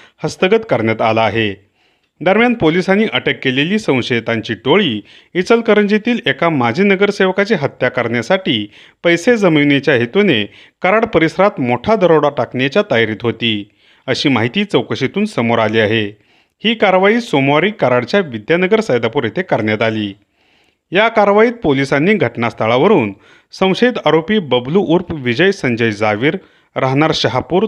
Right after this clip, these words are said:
तालुका हातकणंगले, जिल्हा कोल्हापूर, निकेत वसंत पाटणकर, राहणार गोडोली, तालुका जिल्हा सातारा, सूरज नानासो बुधावले, राहणार विसापूर, तालुका खटाव, जिल्हा सातारा, राहुल अरुण मेनन,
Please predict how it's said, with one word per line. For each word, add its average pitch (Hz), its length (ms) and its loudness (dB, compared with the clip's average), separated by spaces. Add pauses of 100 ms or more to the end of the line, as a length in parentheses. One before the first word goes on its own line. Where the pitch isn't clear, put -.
तालुका 113 320 0
हातकणंगले, 120 680 -2
जिल्हा 107 340 -4
कोल्हापूर, 123 600 -4 (680)
निकेत 165 400 0
वसंत 160 360 0
पाटणकर, 127 540 -2
राहणार 120 360 0
गोडोली, 117 460 0
तालुका 113 460 -2
जिल्हा 107 280 -4
सातारा, 120 560 -2 (540)
सूरज 214 400 2
नानासो 147 520 0
बुधावले, 127 680 -2 (280)
राहणार 143 380 0
विसापूर, 143 500 -2 (100)
तालुका 113 440 0
खटाव, 135 320 -2
जिल्हा 107 340 -4
सातारा, 110 540 -2 (440)
राहुल 156 400 2 (120)
अरुण 160 280 2
मेनन, 139 500 0